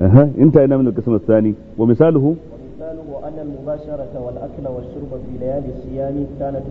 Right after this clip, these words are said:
Speaker 2: محرمة بالسنة.
Speaker 1: جميل.
Speaker 2: بما ورد في حديث ابن عباس رضي الله عنه، كان الناس على عهد رسول الله صلى الله عليه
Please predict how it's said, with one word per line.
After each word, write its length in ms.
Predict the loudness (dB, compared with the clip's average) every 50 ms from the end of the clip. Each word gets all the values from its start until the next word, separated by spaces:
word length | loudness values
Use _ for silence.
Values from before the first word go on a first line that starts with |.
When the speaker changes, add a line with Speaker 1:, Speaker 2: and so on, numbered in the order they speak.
| -12
Speaker 2:
محرمة 480 | -12 -10 -10 -10 -8 -8 -8 -8 -8 -10 -10 -10 -10 -10
بالسنة. 420 | -10 -10 -10 -10 -10 -10 -10 -10 -10 -12 -14 -12 -6 -4 2 6
Speaker 1:
جميل. 260 | 8 8 8 8 6 4 -2 -8 -10
Speaker 2:
بما 180 | -8 -8 -6 -4
ورد 260 | -4 -2 -2 -4 -4 -6 -8 -8
في 100 | -8 -8
حديث 300 | -8 -8 -10 -10 -10 -10 -10
ابن 220 | -10 -8 -8 -8
عباس 360 | -8 -8 -8 -6 -6 -6 -6 -6 -8 -8 -8
رضي 180 | -8 -6 -6 -8
الله 400 | -8 -6 -6 -6 -6 -6 -8 -8
عنه، 140 | -8 -8 -10 -10 -12 -14 -16 -16 -16 -16 -16 -16 -16 -16 -10 -6
كان 180 | -4 -4 -2
الناس 280 | -4 -4 -4 -6 -6 -6 -6 -6
على 160 | -8 -6 -6 -6
عهد 260 | -6 -6 -6 -8 -10 -10
رسول 320 | -10 -10 -10 -10 -10 -8 -8
الله 240 | -6 -6 -6 -6 -6 -8 -10 -10
صلى 180 | -8 -8 -8
الله 260 | -8 -8 -6 -6 -6 -6 -6 -8
عليه 260 | -8 -8 -8 -8